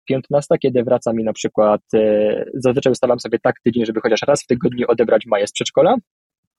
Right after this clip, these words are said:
i zaprowadzić ją na jakieś zajęcia. E, natomiast zazwyczaj wracam koło godziny siedemnastej, osiemnastej. No i wtedy ja przyjmuję dzieci,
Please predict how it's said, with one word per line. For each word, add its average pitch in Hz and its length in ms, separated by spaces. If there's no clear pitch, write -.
i 131 280
zaprowadzić 120 420
ją 117 60
na 113 120
jakieś 110 220
zajęcia. 117 440
E, 139 400
natomiast 165 300
zazwyczaj 147 320
wracam 131 280
koło 117 180
godziny 113 280
siedemnastej, 117 500
osiemnastej. 175 600
No 165 120
i 160 100
wtedy 101 300
ja 175 100
przyjmuję 185 400
dzieci, 190 320